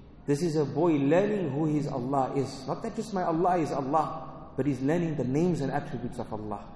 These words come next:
He's understanding who his Allah is. And he understands who Shaitan is. At this young age. Subhanallah. There is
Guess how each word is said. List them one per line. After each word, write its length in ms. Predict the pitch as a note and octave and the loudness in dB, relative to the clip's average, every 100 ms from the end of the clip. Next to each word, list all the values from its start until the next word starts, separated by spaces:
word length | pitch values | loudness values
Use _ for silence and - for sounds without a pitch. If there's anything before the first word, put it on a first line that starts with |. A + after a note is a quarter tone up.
| - - | -16 0
He's 140 | D#3+ | 4
understanding 920 | E3+ E3 D#3 D3+ - D#3+ F#3 F3 E3+ D3 | 4 2 0 -2 -2 -4 -2 -2 -4 -2
who 180 | C#3+ C#3 | -2 -2
his 220 | C3+ A#2+ | -2 -4
Allah 400 | A#2+ A#2+ B2 - C3 | -4 -2 -2 -4 -8
is. 240 | - - - - - - | -10 -14 -16 -18 -18 -6
And 180 | E3+ D3+ | 0 2
he 140 | D3+ | 0
understands 800 | E3 D#3 D3 C#3 D3+ E3+ G#3+ G3 | 0 0 -2 -2 -2 -2 -2 -4
who 120 | C#3+ | -4
Shaitan 640 | C#3+ D3+ C#3+ C#3+ - - A2+ | -2 0 0 0 -2 -4 -8
is. 220 | - - - - - - - - - | -10 -12 -12 -16 -18 -20 -20 -4 0
At 220 | F#3+ G3 | 0 2
this 160 | F3+ | 2
young 220 | E3 E3+ D#3+ | 4 2 0
age. 340 | C#3 - - - - - - - - - - - - - - - - - - - - - - - - - - - - - - - - - - - - - - - - - - - - - | -2 -4 -10 -12 -14 -16 -18 -18 -20 -20 -20 -20 -20 -20 -20 -20 -20 -20 -20 -20 -20 -20 -20 -20 -20 -20 -20 -20 -20 -20 -20 -20 -20 -20 -20 -20 -20 -20 -20 -20 -20 -20 -20 -20 -20 -12
Subhanallah. 600 | - C3+ F3 D3 B2+ B2 - - - - - - - - - | -10 -2 0 0 0 -2 -4 -10 -16 -18 -18 -20 -20 -20 -4
There 260 | C#3+ F3+ F3+ | 4 4 4
is 640 | F3+ F3+ D#3 - - - | 4 4 2 -6 -8 -12